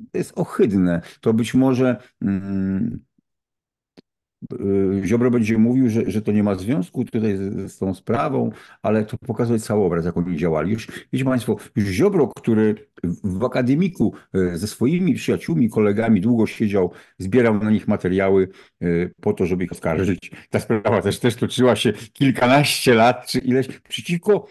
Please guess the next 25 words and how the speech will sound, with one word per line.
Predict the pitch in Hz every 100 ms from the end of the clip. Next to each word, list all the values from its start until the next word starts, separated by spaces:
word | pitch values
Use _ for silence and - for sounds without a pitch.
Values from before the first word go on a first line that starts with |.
| _ -
s-, | - - - _ _ _ _
czy, | - - _ _ _ -
wiecie | 175 147
państwo, | 120 110 110
jak | -
to | 107
wygląda. | 95 90 80 85 - _ 90
Y, | 87 82 85 80 80 78 78 - _ _ _ _ _ _ -
panie, | 135 139 123
panowie, | - 101 104 95 85
byliście, | 120 156 - 120 104 87
mieszkaliście | 87 95 110 - 90 - 85
w |
akademikach, | 87 85 87 87 98 95 82 - - _ _
e, | 80 82
panowie | - 82 85 82 92 95 - -
byli | 87 87 95 - _
w | 87 82 85
wojsku, | 110 117 110 - -
byli | 85 90 92
w |
różnych | 104 98 104 110 -
miejscach. | 98 101 92 - 92 -
No, | 95 - - -
macie | 110 135 - - 139 -